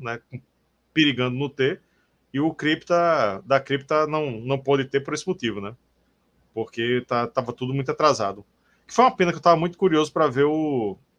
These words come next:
o show do, do disco novo da Cripta, né? Eu vi um show da Cripta aqui em Recife, mas eu queria ver o show novo. E, mas, enfim, foi, foi muito bom, apesar do calor,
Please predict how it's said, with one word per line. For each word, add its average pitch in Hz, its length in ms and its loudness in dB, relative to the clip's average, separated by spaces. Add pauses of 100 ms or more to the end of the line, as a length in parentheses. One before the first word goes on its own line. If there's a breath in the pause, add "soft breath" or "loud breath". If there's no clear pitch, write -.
(200)
o 135 100 -4
show 143 240 0
do, 143 360 -2
do 131 140 -6
disco 143 240 -8
novo 139 140 -4
da 156 100 2
Cripta, 131 300 -6
né? 113 200 -8
Eu 147 120 2
vi 139 140 -2
um 226 120 -4
show 135 200 -2
da 127 120 2
Cripta 131 320 -6
aqui 123 140 -8
em 117 40 -8
Recife, 123 500 -6 (520)
mas 135 140 2
eu 139 80 -2
queria 143 200 2
ver 131 100 -2
o 147 80 0
show 170 200 -4
novo. 127 340 -2 (1600)
E, 147 140 0
mas, 220 260 4
enfim, 147 240 -4
foi, 165 360 0
foi 156 140 -2
muito 185 200 -2
bom, 143 340 0
apesar 143 380 2
do - 80 -4
calor, 139 400 2